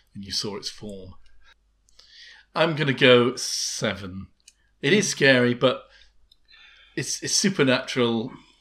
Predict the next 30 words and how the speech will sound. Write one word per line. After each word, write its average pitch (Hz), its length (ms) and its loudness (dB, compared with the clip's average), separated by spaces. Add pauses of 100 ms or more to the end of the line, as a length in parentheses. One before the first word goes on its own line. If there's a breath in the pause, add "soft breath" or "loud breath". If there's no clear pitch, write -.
(220 soft breath)
It's, - 260 -16
it's 143 260 -6
energy, 110 500 -2
magic, 117 540 -6
spirits - 440 -4
and 110 120 -10
demons. 104 680 -6 (240)
It's - 80 -20
a - 40 -20
bit 110 120 -8
of 104 60 -12
nonsense. 98 760 -14 (640 soft breath)
But 233 200 -2
a 247 60 0
seven, 220 380 4
you 160 80 0
know, 131 140 4
it's 135 140 -2
a 240 40 0
very 180 240 2
creditable 98 500 -6
score. 98 340 -12
That's 120 200 -12
not 113 140 -16 (460 soft breath)
special 175 560 2
effects - 680 -6 (400)
and 127 220 4
science - 880 2
and 101 280 -6
stuff. - 460 -6